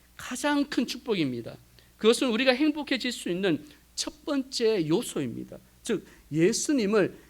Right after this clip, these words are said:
그리스도로 알아보는 것 자체가 행복입니다. 하지만 많은 사람들이 행복을 자꾸 추구하지만 참 진리를 깨닫지 못합니다. 예수님이 우리를 모든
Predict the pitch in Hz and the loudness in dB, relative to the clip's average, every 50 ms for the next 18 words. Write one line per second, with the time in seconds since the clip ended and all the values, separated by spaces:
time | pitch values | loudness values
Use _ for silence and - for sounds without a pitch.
0 | - - - - 180 160 165 - - 233 226 214 208 - - 269 269 262 247 - | -20 -18 -4 -2 0 0 0 0 0 0 0 0 0 -2 -2 -2 -2 -4 -4 -4
1 | 208 214 208 208 220 214 214 - - 135 143 165 175 - - - 294 285 - 196 | -4 -4 -4 -6 -6 -8 -10 -12 -14 -14 -14 -14 -12 -12 -10 -10 -8 -8 -8 -6
2 | 175 170 139 117 120 - - _ _ _ _ - - 269 269 262 247 160 127 120 | -6 -6 -6 -8 -10 -16 -20 _ _ _ _ -10 -6 -4 -4 -4 -4 -8 -8 -8
3 | 123 127 127 123 - - - - _ _ _ _ _ _ _ _ _ _ _ _ | -10 -12 -12 -12 -14 -18 -20 -20 _ _ _ _ _ _ _ _ _ _ _ _
4 | _ _ _ _ _ _ _ _ _ _ - 220 190 202 202 196 185 180 185 208 | _ _ _ _ _ _ _ _ _ _ -4 -2 0 2 2 4 6 6 6 6
5 | 220 214 - - 202 175 170 170 175 160 156 165 254 240 208 208 196 196 180 - | 4 2 0 -2 -2 -2 -2 -2 -2 -4 -4 -6 -6 -6 -6 -6 -6 -6 -8 -8
6 | - - - - 175 - - 247 202 214 185 151 131 - 143 135 127 127 139 - | -12 -12 -12 -10 -10 -10 -12 -10 -8 -8 -6 -6 -8 -8 -10 -12 -12 -14 -18 -20
7 | - - _ _ _ _ _ _ _ _ _ _ _ _ _ _ _ _ - - | -20 -20 _ _ _ _ _ _ _ _ _ _ _ _ _ _ _ _ -20 -12
8 | - 220 196 190 190 - - 220 202 185 170 156 156 151 - - - 165 160 165 | -8 -6 -6 -6 -6 -4 -4 -2 -2 0 -2 -2 -2 -4 -8 -10 -10 -10 -10 -10
9 | - 139 127 127 127 - - 139 127 131 131 - - - - - _ _ _ _ | -10 -10 -10 -10 -12 -14 -14 -12 -14 -14 -16 -18 -20 -20 -20 -20 _ _ _ _
10 | _ _ _ _ - 165 196 190 - 233 220 220 226 202 196 208 208 208 208 196 | _ _ _ _ 0 2 2 2 2 2 2 2 2 2 2 2 2 2 0 0
11 | 165 170 180 220 240 269 240 262 | 0 2 2 2 2 2 -2 -6